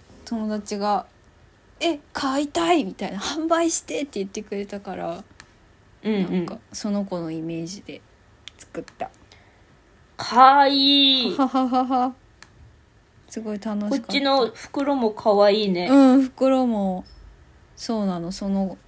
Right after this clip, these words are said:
Speaker 1: 頼んでくれた子のイメージでね、
Speaker 2: うんうん。
Speaker 1: 作りました。結構めちゃくちゃ、あの、かわいいのができて、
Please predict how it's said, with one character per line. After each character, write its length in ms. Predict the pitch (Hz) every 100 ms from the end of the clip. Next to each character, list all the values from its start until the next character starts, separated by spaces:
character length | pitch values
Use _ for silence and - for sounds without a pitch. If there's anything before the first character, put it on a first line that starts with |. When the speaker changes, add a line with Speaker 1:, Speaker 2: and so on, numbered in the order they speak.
| -
Speaker 1:
頼 240 | - 202 190
ん 20 |
で 100 | 180
く 120 | 180
れ 100 | 175
た 120 | 165 160
子 140 | -
の 140 | 165
イ 120 | 165 170
メ 240 | 175 170
ー 20 |
ジ 420 | 156 143 120 90 90
で 140 | 95
ね、 460 | 113 123 110 92 - _
Speaker 2:
う 80 | 214
ん 40 | 220
う 40 |
ん。 440 | 190 185 190 180 - _ _ _
Speaker 1:
作 260 | - - 208
り 120 | 202
ま 180 | 202 202
し 120 | 196
た。 260 | - 151 - _ _ _ _ -
結 180 | - 240
構 120 | 202
め 140 | 190 196
ち 100 | 233
ゃ 60 |
く 100 | 233
ち 160 | - 254
ゃ、 240 | 233 226 - _ _ _ _
あ 160 | 202
の、 300 | 202 196 196 240
か 140 | - 214
わ 180 | 208 208
い 280 | 202 180
い 100 | 165 -
の 120 | 185
が 140 | 175 170
で 140 | 170
き 100 | 180
て、 240 | - -